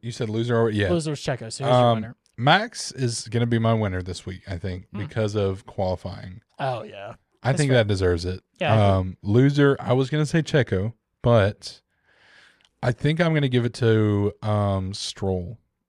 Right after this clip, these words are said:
Speaker 2: Uh, yeah.
Speaker 1: 'Cause it was just bad.
Speaker 2: It was just a poor performance.
Speaker 1: Yeah.
Speaker 2: So there's several things, other things I wanna talk about real fast. I have a video prepared to show you
Speaker 1: Okay.
Speaker 2: that I don't know if you've seen. Does a,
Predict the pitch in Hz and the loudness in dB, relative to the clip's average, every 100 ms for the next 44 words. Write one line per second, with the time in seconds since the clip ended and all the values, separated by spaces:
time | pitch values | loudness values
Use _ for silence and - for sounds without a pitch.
0 | - 139 123 113 - _ _ _ _ 117 | -12 -8 -6 -8 -16 _ _ _ _ -14
1 | 110 117 _ _ - 107 98 92 - _ | -12 -14 _ _ -8 -4 -4 -6 -16 _
2 | _ _ _ _ _ _ 113 113 98 87 | _ _ _ _ _ _ -12 -12 -12 -16
3 | - - 90 - 170 175 220 170 127 _ | -18 -18 -18 -14 -10 -10 -10 -10 -12 _
4 | _ - 151 127 127 135 123 117 - 92 | _ -10 -8 -8 -12 -12 -12 -10 -8 -4
5 | 92 90 _ _ - 196 - 247 254 220 | -4 -8 _ _ -6 -4 -2 -2 -2 -4
6 | 214 190 - 170 165 185 165 165 156 156 | -6 -8 -4 -4 -2 -4 -4 -4 -2 -2
7 | 156 143 147 139 143 139 - 151 196 208 | -2 -2 -2 -2 -2 -2 -4 -6 -6 -8
8 | 135 143 123 117 - - 117 110 - - | -8 -8 -8 -10 -14 -16 -16 -16 -20 -18
9 | 143 - 110 113 117 120 143 127 151 165 | -16 -16 -18 -20 -16 -12 -8 -8 -4 -2
10 | 185 226 226 196 165 - 175 131 113 - | 0 0 -2 -4 -6 -6 -4 -4 -6 -12
11 | _ _ - 175 160 165 160 147 | _ _ -8 -6 -4 -2 -2 -6